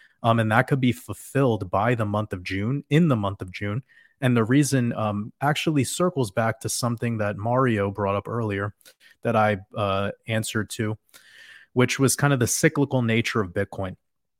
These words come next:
And you could see in twenty nineteen, Bitcoin had a relief rally into June. And then if you look back in twenty sixteen, we could see that Bitcoin had a relief rally into June. And then it turned over, it went kind of down sideways for a pretty long period of time.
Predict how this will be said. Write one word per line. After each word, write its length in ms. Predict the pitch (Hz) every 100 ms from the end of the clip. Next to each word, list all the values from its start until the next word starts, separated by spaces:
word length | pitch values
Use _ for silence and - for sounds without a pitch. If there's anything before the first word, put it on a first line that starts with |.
| _ _ _ _
And 120 | 139
you 60 | 131
could 160 | 135 -
see 340 | - 165 170
in 120 | 127
twenty 340 | - 139 135 131
nineteen, 600 | 113 104 - 131 107 98
Bitcoin 400 | 104 - 131 120
had 120 | 123
a 60 | 107
relief 420 | 101 107 123 -
rally 400 | 104 101 98 104
into 240 | 107 -
June. 440 | 95 113 127 104 117 _ _
And 160 | 127 123
then 100 | 117
if 140 | 113
you 100 | 123
look 160 | 120 123
back 200 | 123 117
in 80 | 101
twenty 320 | - 113 95
sixteen, 720 | - - 156 - 113 101 127 - _
we 160 | 117 113
could 120 | 120
see 120 | -
that 180 | 120 104
Bitcoin 340 | 120 - 123 110
had 140 | 117
a 60 | 104
relief 400 | 104 113 - 107
rally 320 | 101 101 110
into 240 | 117 120
June. 420 | 95 107 98 113 - _
And 140 | 127 120
then 100 | 113
it 200 | 110 -
turned 280 | 123 127
over, 460 | 117 110 104 107 104 _ _ _
it 100 | -
went 240 | 113 113 117
kind 180 | 127 107
of 100 | 98
down 320 | 104 107 107
sideways 640 | - 107 104 107 104 104
for 140 | - 104
a 40 |
pretty 220 | - 147
long 240 | 131 117 113
period 220 | 117 98
of 80 | -
time. 280 | 139 117